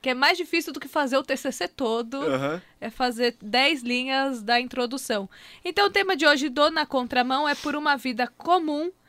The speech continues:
Speaker 1: e normal. E por que assim? Por que a gente se desgasta tanto pra ter uma vida tão extraordinária? Nós precisamos ser extraordinários o tempo todo. Vocês assistiram Extraordinário?
Speaker 2: Não, não vi. É legal?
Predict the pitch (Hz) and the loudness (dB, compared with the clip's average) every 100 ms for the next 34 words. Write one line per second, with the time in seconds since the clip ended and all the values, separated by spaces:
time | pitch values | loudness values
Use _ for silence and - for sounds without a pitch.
0 | - - _ _ - 311 339 320 311 320 | -20 -20 _ _ 0 2 2 0 0 2
1 | 247 185 175 - _ - 349 453 453 494 | 0 -2 -2 -8 _ -6 2 4 4 2
2 | 453 - 370 370 294 320 320 370 370 311 | 0 0 2 2 0 -6 -2 0 -2 -4
3 | - 262 269 226 254 254 - - 202 _ | -6 -6 -8 2 4 4 2 -8 -10 _
4 | - 277 262 - 202 170 - _ _ _ | 2 2 2 -4 -6 -6 -12 _ _ _
5 | _ _ _ _ - 254 247 254 240 - | _ _ _ _ -2 0 2 4 4 2
6 | _ _ 240 262 226 240 247 - 294 359 | _ _ 2 2 4 0 0 4 2 2
7 | - 302 - 294 254 262 277 247 269 196 | -2 -4 2 6 6 6 2 -2 0 0
8 | 190 175 170 180 240 - 262 233 214 254 | 2 -2 -6 -8 -10 -12 -12 -8 -8 -8
9 | 254 - 214 - - - 240 220 226 214 | -10 -10 -10 -12 -20 -10 -4 -4 -4 -6
10 | 196 190 214 226 185 - - 233 _ 240 | 0 2 4 2 -2 -8 -12 -14 _ 0
11 | 285 - - 208 214 202 185 - _ _ | 0 -8 -6 -4 -2 -4 -8 -10 _ _
12 | - 381 - 247 247 311 - 214 190 196 | -2 0 0 0 0 0 -2 -2 -2 -4
13 | 190 220 233 - _ _ _ 127 139 147 | -4 -4 -6 -12 _ _ _ -4 -2 -2
14 | 165 127 123 139 156 247 | -6 -4 -4 0 0 0